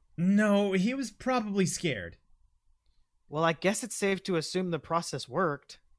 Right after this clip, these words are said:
Speaker 1: "Better. I feel great." S-, oh, okay, so that's, like, him talking to Jim. "Better.
Speaker 2: Oh, sorry.
Speaker 1: I feel great, stronger, faster, and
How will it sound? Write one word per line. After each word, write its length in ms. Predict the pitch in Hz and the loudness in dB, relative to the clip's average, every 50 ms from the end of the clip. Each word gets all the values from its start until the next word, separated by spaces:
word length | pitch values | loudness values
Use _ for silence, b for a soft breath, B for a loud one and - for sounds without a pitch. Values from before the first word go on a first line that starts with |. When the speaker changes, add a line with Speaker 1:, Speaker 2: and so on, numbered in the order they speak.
| _ _ _ _ _ _ _ _ _ _ | _ _ _ _ _ _ _ _ _ _
Speaker 1:
"Better. 540 | - 165 170 170 135 107 98 95 95 92 - _ _ _ _ _ | -10 -8 -8 -6 -8 -8 -8 -10 -12 -14 -16 _ _ _ _ _
I 180 | - 139 147 143 | -10 -10 -10 -10
feel 340 | 139 - - 214 208 196 - _ _ _ | -10 -12 -14 -12 -12 -12 -14 _ _ _
great." 420 | - 120 135 165 156 131 - - _ _ | -8 -6 -4 -4 -6 -6 -8 -12 _ _
S-, 240 | - - - - - _ _ _ | -12 -10 -10 -12 -14 _ _ _
oh, 320 | 160 196 208 202 196 190 185 | 4 6 6 8 8 6 4
okay, 220 | - - 170 147 | 4 6 4 4
so 160 | 135 - 160 | 4 4 0
that's, 320 | 143 147 151 156 143 - - | 4 4 4 4 2 0 0
like, 200 | 147 135 127 - | 0 0 0 0
him 220 | 156 151 143 135 | 0 0 0 -2
talking 280 | 135 - 139 127 117 123 | -2 -2 -2 -2 -2 -2
to 60 | 120 | -4
Jim. 240 | 107 113 120 107 104 b b b b b b b b _ _ _ _ _ _ _ | -4 -4 -4 -4 -6 b b b b b b b b _ _ _ _ _ _ _
"Better. 480 | 175 190 180 151 120 107 101 101 104 - | -2 -2 0 0 0 -2 -4 -6 -8 -6
Speaker 2:
Oh, 320 | - 165 165 160 151 131 120 | -2 4 6 6 6 4 2
sorry. 340 | - - 156 139 131 123 120 - _ _ _ _ _ _ - | -6 -6 -4 -4 -4 -4 -8 -12 _ _ _ _ _ _ 0
Speaker 1:
I 160 | 160 190 185 | 0 0 0
feel 220 | 185 - 254 247 208 | 0 -2 -2 -2 -2
great, 480 | 147 - 180 175 143 135 147 - - | -2 -4 -4 -2 -2 -4 -6 -8 -14
stronger, 480 | - - - 170 170 180 170 185 190 185 | -16 -10 -8 -6 -6 -6 -6 -6 -8 -8
faster, 640 | - - - 165 165 156 143 - - 127 120 117 113 | -8 -6 -4 -2 -2 -2 -2 -4 -4 -4 -8 -8 -10
and 240 | - - 139 135 | -10 -10 -12 -12